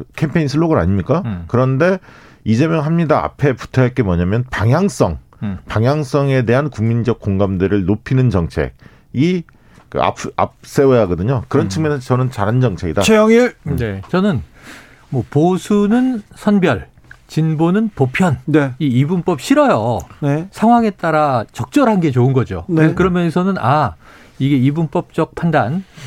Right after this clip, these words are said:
Speaker 2: 무조건 보편이어야 해, 백 퍼센트여야 해 해서 좀 실용성,
Speaker 1: 네.
Speaker 2: 실용주의 노선을 보이는 건 어, 유연성이 있네, 괜찮네.
Speaker 1: 그렇죠. 고집 부리지
Speaker 2: 예,
Speaker 1: 않는.
Speaker 2: 그냥 막, 막 밀고 나가진 않네, 이럴 수 있어요. 그런데
Speaker 3: 정치적으로요.
Speaker 2: 그런데
Speaker 3: 저-
Speaker 2: 네,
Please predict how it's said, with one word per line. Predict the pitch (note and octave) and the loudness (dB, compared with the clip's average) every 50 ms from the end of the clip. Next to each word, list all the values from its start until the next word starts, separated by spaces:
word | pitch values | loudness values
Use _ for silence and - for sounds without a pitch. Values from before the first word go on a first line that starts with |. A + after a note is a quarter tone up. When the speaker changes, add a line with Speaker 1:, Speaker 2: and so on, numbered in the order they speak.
| - A2+ | -4 -2
Speaker 2:
무조건 | B2+ D3 F#3 - G#3 G3+ E3 B2+ | 0 0 2 2 2 0 0 -2
보편이어야 | - D3+ C#3+ - - F3+ E3+ D#3+ C#3+ C3 A#2+ | -4 -4 -4 0 0 0 0 2 2 0 0
해, | A2 D3+ C3+ - - | 0 0 -2 -4 -6
백 | - B2+ B2+ - | -6 -6 -4 -4
퍼센트여야 | E3 C#3 D#3 C#3+ C3 - C3+ B2+ A#2+ | -2 -2 -2 -2 -2 -2 0 0 0
해 | A#2 C#3 D3+ C3+ - - | 0 0 -2 -2 -4 -4
해서 | A#2 B2 B2 - E3 D#3+ B2 - - _ - - - - - - - | -4 -4 -2 0 0 0 -2 -4 -8 _ -20 -20 -20 -20 -20 -20 -6
좀 | - G3 F3+ | -4 -4 -4
실용성, | - - C4+ D4+ D4+ D4 C#4+ C4+ B3 - - - G3+ E3 C3 | -2 0 2 2 2 2 0 -2 -4 -6 -4 -2 0 0 2
Speaker 1:
네. | F2+ E2+ D#2 | 0 0 -2
Speaker 2:
실용주의 | C#2+ - A#3+ C4+ B3+ B3 G#3+ A3 G#3 G3 F3+ | -2 0 0 0 0 0 0 0 -2 0 0
노선을 | D3 C#3+ C3 B2+ D#3 D#3 C#3+ | 0 0 0 0 -2 -4 -2
보이는 | B2+ B2+ A#2+ A#2+ A2+ G#2+ A2+ | 0 0 0 0 0 -2 0
건 | C3+ E3+ F3 B2 F2 - - _ - _ _ _ | 0 0 -2 -2 -4 -8 -12 _ -20 _ _ _
어, | E3 A2+ C3 | -4 -2 0
유연성이 | D#3+ F3 G#3 G#3+ G3+ - A3 G#3 G3+ F#3+ E3 | 2 2 2 0 0 0 0 0 2 2 2
있네, | D3 C3+ D3 E3+ - A3+ - _ - | 2 0 0 0 -2 -4 -6 _ -6
괜찮네. | - E3 E3 F3 - G#3 G3 | -2 -2 0 2 0 0 2
Speaker 1:
그렇죠. | F#3 G3+ A#3 A#3 - _ _ | 2 0 0 -2 -6 _ _
고집 | - - B2+ B2+ C3 - | 0 2 2 2 0 2
부리지 | C3+ C3+ B2 G#2 F3 | 0 0 2 4 4
Speaker 2:
예, | |
Speaker 1:
않는. | G3 G#3 F#3+ F3+ E3+ D#3 C#3 B2+ | 4 4 4 2 2 2 2 2
Speaker 2:
그냥 | D#3+ D3+ C3+ B2 | 0 0 0 0
막, | D3 D#3+ E3 - | 0 -2 -2 -2
막 | C3+ C3 C3 - | -4 -4 -2 0
밀고 | D3+ D3+ E3+ F3 F#3 | 0 0 2 2 2
나가진 | F3 F3+ D#3+ E3 D#3+ D#3+ D#3 C#3 - F#3 | 2 2 2 2 2 0 0 -2 0 0
않네, | G3 D3 B2 C3+ F3 G3+ G3+ - | 0 2 2 2 2 2 2 0
이럴 | D3+ D#3 E3+ E3+ | 0 0 0 0
수 | - - - | -2 -2 -4
있어요. | A#2+ - - D3+ A2+ - | -4 -2 -2 -2 -2 0
그런데 | - E3 G3 F3+ C#3 B2 D#3 E3 B2+ - - | 2 2 2 2 2 2 2 0 0 -2 -2
Speaker 3:
정치적으로요. | - D#3 F#3+ - - G3+ A#3+ F3+ C#3+ D3 C3 B2 A2+ A2+ B2 B2 A#2 G#2 F#2+ | -2 -2 -2 -2 0 -2 0 2 2 2 2 2 0 0 0 0 0 0 2
Speaker 2:
그런데 | F#3+ G3 G3+ E3+ | 2 2 2 2
Speaker 3:
저- | F#3 E3+ - - _ - | 0 0 -2 -4 _ -2
Speaker 2:
네, | C3+ B2+ A2+ - | 0 0 0 0